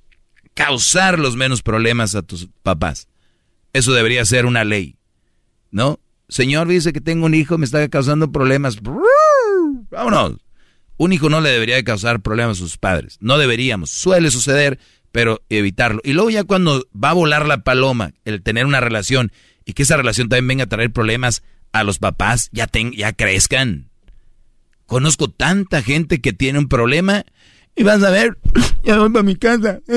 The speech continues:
Y ahí van a la casa. Y le que dicen a la mamá, ya se peleó otra vez esta. ¿Ahora qué pasó, mija?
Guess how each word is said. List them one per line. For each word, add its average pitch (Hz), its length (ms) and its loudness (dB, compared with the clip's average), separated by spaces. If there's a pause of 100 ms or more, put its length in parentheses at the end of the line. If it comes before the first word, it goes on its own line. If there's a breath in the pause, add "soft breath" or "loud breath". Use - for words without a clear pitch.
(380)
Y 127 120 0
ahí 127 80 2
van 147 180 2
a 139 60 0
la 131 120 0
casa. 120 380 -2 (300)
Y 113 120 0
le 110 100 -2
que 131 80 0
dicen 127 200 0
a 120 40 2
la - 20 0
mamá, 110 280 2
ya 107 220 -2
se 139 140 0
peleó 143 320 0
otra 143 160 0
vez 143 140 2
esta. - 340 -4 (240)
¿Ahora 156 180 0
qué 170 140 0
pasó, 156 340 2
mija? 113 300 -2